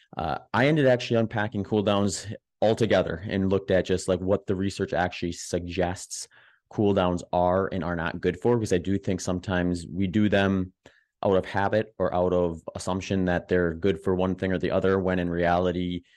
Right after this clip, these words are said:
uh, they may be either, I guess, s-, not as good at what we maybe <laughs> think they are, or good for reasons outside of that. And I do wanna make sure, though,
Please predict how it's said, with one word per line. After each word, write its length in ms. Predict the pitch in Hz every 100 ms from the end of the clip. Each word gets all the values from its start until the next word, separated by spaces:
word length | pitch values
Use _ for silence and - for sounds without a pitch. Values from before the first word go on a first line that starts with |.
| _ _ _ -
uh, 440 | 95 87 85 82 76 - - -
they 280 | 87 92 101
may 460 | 95 95 92 95 92
be 920 | 90 90 90 87 87 87 85 82 80 _ _ _ _
either, 640 | 113 107 104 98 95 92 -
I 80 | 85
guess, 300 | 95 92 -
s-, 240 | - - 110
not 380 | 104 98 98 - -
as 460 | 92 95 95 92
good 300 | 90 104 101
at 140 | 95 87
what 140 | 95
we 80 | 101
maybe 180 | 98 98
<laughs> 0 |
think 280 | - 117
they 160 | 123 127
are, 280 | 110 117 120 - - - -
or 500 | 110 101 101 95 95
good 280 | 92 120 123
for 100 | 107
reasons 380 | 107 107 98
outside 380 | 90 85 90 90
of 60 | 87
that. 260 | 82 78 -
And 400 | 92 90 90 87 - -
I 80 | 107
do 200 | 123 123
wanna 200 | 117 101
make 180 | 98
sure, 240 | 95 - 101
though, 400 | 95 95 92